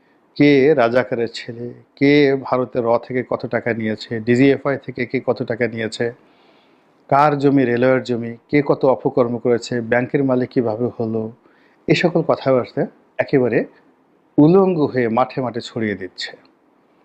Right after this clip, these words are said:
আপনি বোঝার চেষ্টা করেন যে এখানে কোনো ব্যক্তিকে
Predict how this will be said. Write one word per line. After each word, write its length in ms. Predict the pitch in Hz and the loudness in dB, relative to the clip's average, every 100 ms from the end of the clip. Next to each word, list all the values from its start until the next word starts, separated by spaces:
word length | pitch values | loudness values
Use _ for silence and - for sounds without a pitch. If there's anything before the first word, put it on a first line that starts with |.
| _ | _
আপনি 220 | 123 131 | -4 0
বোঝার 260 | 123 131 160 | 2 2 2
চেষ্টা 340 | 160 151 - | 0 -4 -4
করেন 280 | 139 117 156 | -2 -2 -2
যে 300 | 123 120 180 196 | 0 0 0 -2
এখানে 400 | 135 165 175 175 | -4 -2 -2 0
কোনো 200 | 156 135 | 2 2
ব্যক্তিকে 640 | 127 - 190 170 135 156 | 2 -2 -6 -2 -2 -2